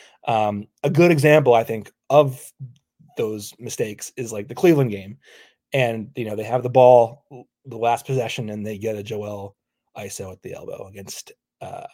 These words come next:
Jarrett Allen. And Nick Nurse played that like that was the right play. Like, we want, we wanted that. And I'm sitting there and I'm like, "Nah, I don't know about that." W-,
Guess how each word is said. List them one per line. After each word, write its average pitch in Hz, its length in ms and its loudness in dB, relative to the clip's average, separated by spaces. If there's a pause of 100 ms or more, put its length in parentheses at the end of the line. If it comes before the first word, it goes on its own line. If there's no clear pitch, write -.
(280)
Jarrett 107 400 -8
Allen. 87 260 -16 (720)
And 131 300 -2
Nick 143 160 2
Nurse 143 180 4
played 190 220 2
that 151 140 6
like 123 140 -8
that 113 100 -4
was 113 140 -6
the 120 100 -4
right 104 160 -8
play. 117 320 0
Like, 107 120 -10
we 110 60 -12
want, 113 160 -6
we 123 80 -8
wanted 123 260 -2
that. 107 260 -8 (120)
And 113 180 -8
I'm 110 200 -12
sitting 131 220 -10
there 107 100 -10
and 104 80 -12
I'm 107 40 -14
like, 151 100 -10
"Nah, 381 580 -4
I - 40 -12
don't 214 100 -14
know 180 80 -18
about - 160 -20
that." - 100 -16 (640)
W-, 135 160 -16